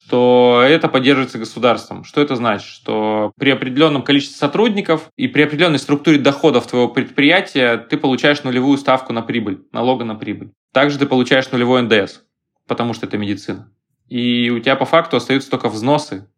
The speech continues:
фонды. Низкая нагрузка налоговая. Я это понимаю, это, ну, то есть это, это было на этапе просчета рисков, да. И когда, м, у тебя вопрос был, да, какие ожидания были от собственного бизнеса, низкая налоговая нагрузка.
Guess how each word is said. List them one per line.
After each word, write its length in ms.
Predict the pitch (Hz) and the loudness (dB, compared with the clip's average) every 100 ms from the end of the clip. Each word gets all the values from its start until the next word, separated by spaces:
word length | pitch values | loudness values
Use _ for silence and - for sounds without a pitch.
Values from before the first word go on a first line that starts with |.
| _ | _
фонды. 640 | - - 156 151 107 104 _ _ | -8 0 2 2 -4 -10 _ _
Низкая 480 | 135 185 196 156 139 | 0 0 2 2 2
нагрузка 480 | 135 131 160 160 | 2 2 2 0
налоговая. 600 | 120 120 131 127 113 101 | 0 2 4 2 0 -2
Я 240 | 104 107 139 | -2 0 2
это 480 | 147 147 139 123 - _ | 2 2 2 0 -10 _
понимаю, 520 | 135 131 143 156 139 156 | -2 -2 0 2 4 2
это, 300 | 175 139 127 127 - - | 2 2 2 0 -6 -8
ну, 40 | 139 | -6
то 60 | |
есть 200 | 127 - | -6 -6
это, 380 | - 127 - - - | -8 -8 -8 -14 -8
это 220 | 135 143 | -4 0
было 220 | 131 143 | 2 4
на 100 | 139 | 4
этапе 220 | 151 139 | 0 0
просчета 440 | 131 131 143 - 131 | -2 -2 -4 -2 0
рисков, 420 | 143 139 101 - | 0 -2 -12 -8
да. 240 | 113 120 131 _ | -4 -4 -6 _
И 220 | 143 139 | -2 0
когда, 580 | 120 135 147 135 123 120 - | 0 2 4 4 2 -2 -10
м, 280 | 123 117 127 | -8 -8 -10
у 180 | 117 | -14
тебя 180 | - 113 | -2 -2
вопрос 360 | 117 120 165 156 | 0 0 0 0
был, 140 | 123 | 0
да, 120 | 107 | 0
какие 280 | 135 - 139 | -2 0 0
ожидания 320 | 123 117 127 | 2 0 0
были 140 | 110 110 | -2 -2
от 60 | 107 | -4
собственного 300 | 113 120 117 | -6 -6 -2
бизнеса, 340 | 151 147 120 | -2 -2 -4
низкая 260 | 123 - 120 | -6 -4 -2
налоговая 360 | 113 113 113 | 0 2 0
нагрузка. 440 | 110 104 107 101 | 0 -2 -4 -6